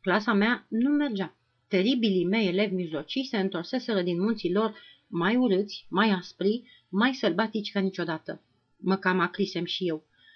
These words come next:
Boala mă făcuse nervos și iritabil. Nu mai puteam suporta nimic.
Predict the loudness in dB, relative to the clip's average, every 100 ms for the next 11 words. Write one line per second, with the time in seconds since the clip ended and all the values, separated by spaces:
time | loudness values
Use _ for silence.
0 | _ -8 0 2 4 4 4 2 -2 -2
1 | 0 0 0 -2 -2 -4 -2 -2 -2 -2
2 | -4 -4 -6 -8 _ _ -4 0 2 2
3 | 0 0 0 -2 -4 -2 -2 -2 -4 -8
4 | -20